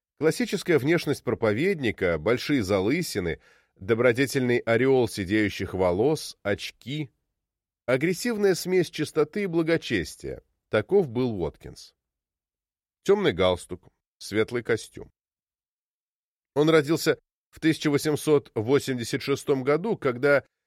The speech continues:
Юта еще была территорией, а не штатом,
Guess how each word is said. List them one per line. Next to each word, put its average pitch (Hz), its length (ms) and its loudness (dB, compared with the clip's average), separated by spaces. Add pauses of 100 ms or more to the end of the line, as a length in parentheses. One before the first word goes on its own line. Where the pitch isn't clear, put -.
(200)
Юта 156 380 -2
еще 151 260 0
была 143 260 2
территорией, 147 800 0
а 98 100 0
не 101 140 -2
штатом, - 560 -8